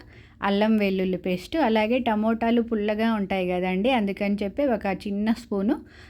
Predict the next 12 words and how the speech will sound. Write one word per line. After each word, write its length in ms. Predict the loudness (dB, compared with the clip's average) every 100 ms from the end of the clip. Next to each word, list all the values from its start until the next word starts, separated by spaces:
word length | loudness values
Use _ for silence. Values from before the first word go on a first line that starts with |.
| 0
కారం 360 | 4 6 4 0
అయితే 260 | -2 0 0
వేసా 400 | 2 -2 -4 -6
అండి. 300 | -4 -2 0 0 -2 -20 -20 -20 -10
ఇవన్నీ 440 | -4 0 2 2 0 2
పచ్చి 340 | -2 -2 -4
వాసన 360 | -2 -4 -4 -6
పోయేంత 460 | -2 -2 0 0 0
వరకు 300 | -2 -2 -2
అయితే 240 | -2 -2
ఫ్రై 280 | -2 0 0 0
అయ్యాక, 360 | 0 -2 -2